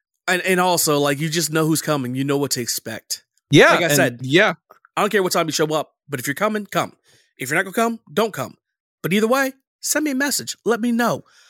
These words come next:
Speaker 1: I'm very big on that.
Speaker 2: Make it an R S V P.
Speaker 1: <laughs> Here's another big thing. Jordan,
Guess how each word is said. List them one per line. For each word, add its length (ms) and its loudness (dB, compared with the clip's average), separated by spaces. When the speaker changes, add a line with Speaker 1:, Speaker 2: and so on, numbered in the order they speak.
Speaker 1:
I'm 180 0
very 320 4
big 220 0
on 160 0
that. 380 -10
Speaker 2:
Make 180 6
it 100 6
an 180 0
R 240 4
S 180 2
V 420 -2
P. 320 4
Speaker 1:
<laughs> 80 -2
Here's 200 2
another 280 0
big 340 -2
thing. 460 0
Jordan, 520 0